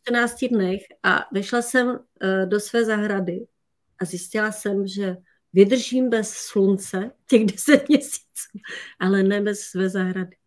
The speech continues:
A to je zase ta emoce, jo. To znamená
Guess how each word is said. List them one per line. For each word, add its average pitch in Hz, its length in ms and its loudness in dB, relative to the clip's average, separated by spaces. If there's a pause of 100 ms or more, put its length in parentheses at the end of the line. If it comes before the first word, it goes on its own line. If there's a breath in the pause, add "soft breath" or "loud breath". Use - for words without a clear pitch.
(500 loud breath)
A 185 60 0
to 220 140 0
je 247 80 6
zase 262 300 0
ta 285 160 2
emoce, 226 520 0 (180)
jo. 190 160 4 (300 loud breath)
To 220 100 2
znamená 254 580 6